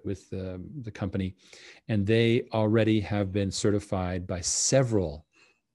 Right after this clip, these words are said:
academic institutions for effectiveness in reducing, you know, viruses and bacteria, I believe including covid, but certainly they offer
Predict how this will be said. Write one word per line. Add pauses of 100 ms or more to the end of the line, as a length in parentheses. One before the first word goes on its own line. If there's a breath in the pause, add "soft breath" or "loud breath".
(140)
academic
institutions (380)
for
effectiveness
in
reducing, (180)
you
know, (260)
viruses
and
bacteria, (760 soft breath)
I
believe
including
covid,
but
certainly
they
offer